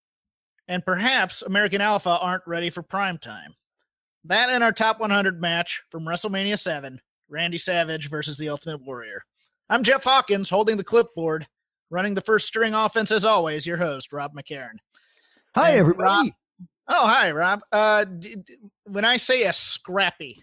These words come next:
Speaker 1: do you know what I'm referencing? Or a scrappy do?
Speaker 2: Uh, yeah, you're referencing, like, a, a smaller guy, a little bit, uh, a little bit thinner, you know, someone who,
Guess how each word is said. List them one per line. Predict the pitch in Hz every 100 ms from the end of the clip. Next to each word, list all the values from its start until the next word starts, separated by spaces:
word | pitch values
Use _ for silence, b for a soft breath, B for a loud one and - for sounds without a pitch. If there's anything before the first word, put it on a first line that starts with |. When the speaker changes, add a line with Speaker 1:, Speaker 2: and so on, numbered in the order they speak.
| _ _ _
Speaker 1:
do | 185
you |
know | 196 202
what | 202
I'm | 185 180
referencing? | 175 175 185 175 180 175 175 _ _ _
Or | 170 160
a | 156
scrappy | - - 180 170 175
do? | 151 156 156 165 _ _ _ _ _ _ _ _ _ -
Speaker 2:
Uh, | 156 160 175
yeah, | 233 311 127
you're | 120
referencing, | 123 120 127 - 123 113
like, | 101 98
a, | 98 92 92 -
a |
smaller | - - 156 156 160 156
guy, | 165 160 160 202
a | 208
little | 104 92
bit, | 90 82 -
uh, | 95 87
a |
little | 87 101
bit | 87 -
thinner, | - 165 180 190 220 214
you | 123
know, | 98
someone | - 139 135 131
who, | 127 123 113